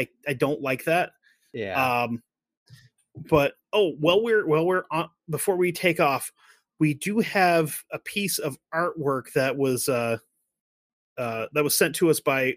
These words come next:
Speaker 1: one of our followers on Instagram. Uh, it's, uh, Skin Walk Art, S K I N W A L K A R T, all one word. Um,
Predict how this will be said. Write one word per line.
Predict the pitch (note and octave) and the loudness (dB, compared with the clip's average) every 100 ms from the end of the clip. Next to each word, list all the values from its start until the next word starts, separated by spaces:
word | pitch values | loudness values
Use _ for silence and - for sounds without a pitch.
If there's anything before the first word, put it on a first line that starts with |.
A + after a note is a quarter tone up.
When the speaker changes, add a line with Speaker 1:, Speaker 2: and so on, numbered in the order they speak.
| - | 0
Speaker 1:
one | E3 | 0
of | C#3+ | 2
our | C3+ B2 | 2 0
followers | - D3+ D3 C#3 B2+ | 0 0 2 2 0
on | B2+ | -2
Instagram. | D3+ D#3+ - C3+ B2 C3 - - - - _ | -2 -2 0 0 0 -2 -6 -18 -20 -20 _
Uh, | A#2+ A#2+ A2+ G2+ - | -2 0 -2 -4 -8
it's, | C#3 - | -4 0
uh, | C3 A#2+ | 0 2
Skin | - - D#3 F#3 D#3 | 0 4 2 2 6
Walk | D3+ D#3 - | 6 6 0
Art, | C3+ D#3 E3 _ | -2 -2 -2 _
S | C3+ C#3+ - | -4 -4 -2
K | - D#3 | 0 2
I | C3+ C#3 | 2 0
N | B2+ C3+ D#3 E3 _ | 0 0 -2 -4 _
W | C#3+ C3+ D3 C3+ | 0 2 2 2
A | C#3 | 2
L | B2+ C3 | 2 0
K | - C3 C3+ E3+ D#3+ _ | 0 2 2 2 -2 _
A | C#3 C#3 | -2 0
R | C#3 | 0
T, | C3+ - B2 E3 E3 | -2 -4 -4 -4 -2
all | C#3+ C#3+ | 0 2
one | C#3+ D3 | 2 2
word. | B2+ C3 E3 - - - - _ | 2 2 0 -6 -20 -20 -20 _
Um, | B2 A#2+ A2+ | 0 2 0